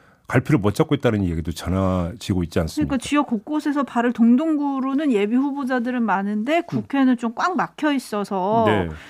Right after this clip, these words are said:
Speaker 2: 그럼 이걸 어떻게 풀어야 되는가 싶은데
Speaker 1: 네.
Speaker 2: 어제 민주당이 이제 농성을 돌입한다 이런 뉴스가 전해지니까
Speaker 1: 네.
Speaker 2: 야당으로서 태세 전환하는 거냐 뭐 이런 댓글이 달리기도 하긴 했더라고요.
Speaker 1: 음흠.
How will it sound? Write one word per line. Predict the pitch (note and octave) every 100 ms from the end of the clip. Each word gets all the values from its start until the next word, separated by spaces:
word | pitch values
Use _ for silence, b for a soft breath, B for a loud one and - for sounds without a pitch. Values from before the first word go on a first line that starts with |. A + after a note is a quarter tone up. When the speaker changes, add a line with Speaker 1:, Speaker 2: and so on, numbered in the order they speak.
| B
Speaker 2:
그럼 | - C4 B3+
이걸 | A3+ B3
어떻게 | G3 - B3+
풀어야 | B3 - D4+ D4+ C#4
되는가 | B3+ G3+ G3+ G3 A3 G#3
싶은데 | G3+ G3 A#3+ D4
Speaker 1:
네. | E4 B B
Speaker 2:
어제 | A3 B3+
민주당이 | G#3 A#3 C4 E4 D#4 C#4+
이제 | A3
농성을 | G3+ A3 A#3+ D4 G4 F#4
돌입한다 | B3+ A3+ - G#3+ G3 G#3
이런 | G3 G#3+ G#3+
뉴스가 | F#3+ G3+
전해지니까 | G#3 G#3+ G#3 G3 G3+ A3 A3 F#3 F#3+ A#3 A3+ F#2+
Speaker 1:
네. | D2+ D2 b b b b b _ _ _ _ _
Speaker 2:
야당으로서 | G#3+ A3 A3+ C#4 C#4 C4 A#3+ A#3
태세 | A#3 E4 F4+
전환하는 | F#4 D4 B3 B3+ A3+ G3+
거냐 | F#3+ F#3+ F#3
뭐 | F3
이런 | A3+ C4+
댓글이 | B3 - A3
달리기도 | A3 G3+ G3+ G3 G3+
하긴 | C4+ C4
했더라고요. | C4+ - C#4 G3+ E3+ A3+
Speaker 1:
음흠. | G#2+ F2+ F2